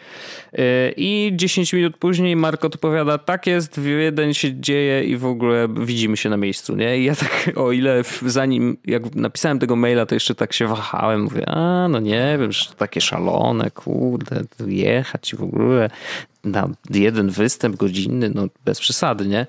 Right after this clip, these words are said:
Ale jak mi napisał, że widzimy się na miejscu, to <laughs> stwierdziłem, „No way, jedziemy”.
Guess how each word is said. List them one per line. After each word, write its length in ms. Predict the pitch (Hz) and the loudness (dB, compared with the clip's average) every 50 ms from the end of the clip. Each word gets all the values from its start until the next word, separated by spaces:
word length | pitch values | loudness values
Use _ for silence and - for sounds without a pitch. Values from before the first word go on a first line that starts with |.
| - - - - - - 147 - | -8 -16 -16 -14 -12 -12 -8 -4
Ale 140 | - 120 123 | 0 0 0
jak 140 | 127 127 | 0 0
mi 120 | 160 156 156 | 0 2 2
napisał, 420 | 156 156 147 170 - - 170 156 | 2 0 0 -2 0 0 0 2
że 320 | 139 139 147 139 139 135 135 | 2 2 2 2 2 2 2
widzimy 320 | 131 147 147 143 151 147 147 | 0 0 0 2 2 2 2
się 140 | - - 143 | 0 0 0
na 100 | 135 151 | 0 2
miejscu, 500 | 190 202 165 165 - - - 139 151 156 | 2 0 0 0 -2 0 2 2 2 2
to 120 | 156 170 151 - - - - - | 2 0 0 0 -4 -6 -6 -2
<laughs> 240 | - 180 147 170 | -2 -2 0 -2
stwierdziłem, 600 | 160 - - 151 143 139 135 139 139 131 127 127 127 - - - - - - - - 135 117 - | -4 -2 -2 -2 -2 -2 0 0 2 2 2 0 -2 -6 -12 -18 -18 -18 -18 -18 -18 -20 -8 -2
„No 340 | - 113 120 131 135 131 123 | 0 2 2 2 2 2 2
way, 400 | 123 123 110 104 98 98 - 113 | 4 2 2 2 0 0 0 0
jedziemy”. 500 | 123 123 120 117 117 104 98 98 92 | 0 2 2 2 2 2 2 0 -2